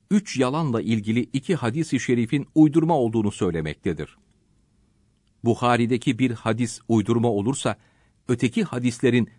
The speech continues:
sahih olduğuna nasıl inanılır? Namazın nasıl kılındığını,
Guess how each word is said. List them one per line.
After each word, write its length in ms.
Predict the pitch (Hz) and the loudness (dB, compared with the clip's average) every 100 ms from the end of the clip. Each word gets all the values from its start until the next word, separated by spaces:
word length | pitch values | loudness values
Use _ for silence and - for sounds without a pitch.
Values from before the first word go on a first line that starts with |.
| _ | _
sahih 380 | - 120 147 104 - | -6 -2 -2 -2 -2
olduğuna 460 | 123 110 113 110 | 0 2 2 2
nasıl 320 | 104 160 180 110 | -2 -2 -4 -2
inanılır? 600 | 107 98 85 80 104 - _ _ _ _ _ _ _ _ _ _ _ _ - | -2 0 -2 -4 -8 -12 _ _ _ _ _ _ _ _ _ _ _ _ -2
Namazın 400 | 117 143 139 147 | 2 2 2 0
nasıl 260 | 165 185 | 0 0
kılındığını, 580 | 147 143 131 123 123 120 | 0 2 2 2 2 0